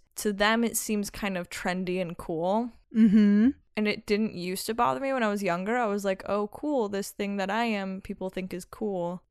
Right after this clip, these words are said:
Speaker 1: It bothers me now. I have much more of a grasp on how little understanding my heterosexual friends have of what I go through.
Speaker 2: Yeah. Um, and I wanna be careful about using this specific word, but it feels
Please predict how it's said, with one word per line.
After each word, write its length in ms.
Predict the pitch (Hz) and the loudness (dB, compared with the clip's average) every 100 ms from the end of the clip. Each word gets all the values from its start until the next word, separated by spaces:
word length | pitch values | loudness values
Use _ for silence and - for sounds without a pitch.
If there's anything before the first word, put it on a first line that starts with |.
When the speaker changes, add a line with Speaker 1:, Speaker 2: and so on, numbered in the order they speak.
| - | -2
Speaker 1:
It 120 | 214 | 0
bothers 420 | 214 220 240 233 | 4 4 6 4
me 140 | 208 190 | 4 0
now. 560 | 180 175 175 175 180 - - | 2 2 4 2 0 -6 -2
I 100 | 208 | 4
have 140 | 214 | 4
much 340 | 208 220 233 - | 4 2 2 0
more 220 | 202 190 | 0 0
of 60 | 180 | 0
a 80 | 175 - | -4 -6
grasp 500 | 165 160 165 - - - | -2 -2 -2 -6 -10 -6
on 240 | 170 175 | -6 -6
how 420 | - - 190 180 175 | -10 -2 2 4 2
little 580 | 175 175 180 160 160 - | -4 -2 0 2 0 -2
understanding 800 | 180 170 170 - 165 156 160 165 | -4 -4 -6 -6 -6 -6 -8 -6
my 120 | 156 | -6
heterosexual 680 | 170 170 175 - 147 - - | -6 -6 -6 -6 -8 -8 -8
friends 320 | - 185 208 | -6 -6 -4
have 300 | 247 269 269 | -2 -2 -2
of 120 | 226 | -6
what 140 | 196 | -6
I 80 | - | -6
go 220 | - - | -6 -8
through. 360 | - - - 196 - _ | -10 -10 -8 -8 -12 _
Speaker 2:
Yeah. 340 | 208 196 185 - - _ | -4 0 0 -2 -8 _
Um, 340 | 233 214 196 185 | 0 2 2 -2
and 120 | 220 | -2
I 80 | 214 | 0
wanna 160 | 220 214 | 0 0
be 100 | 214 | -2
careful 320 | - 202 208 | 0 0 0
about 220 | 196 170 | 0 -2
using 320 | 196 196 196 | -2 -2 -4
this 120 | 190 | -4
specific 540 | - - 196 196 175 - | -4 -4 -6 -6 -6 -6
word, 480 | 196 196 202 269 226 | 0 2 4 2 2
but 140 | 202 | 0
it 120 | 185 | 0
feels 1040 | - - 254 269 254 202 196 196 202 - | -8 0 4 6 6 4 2 0 -4 -6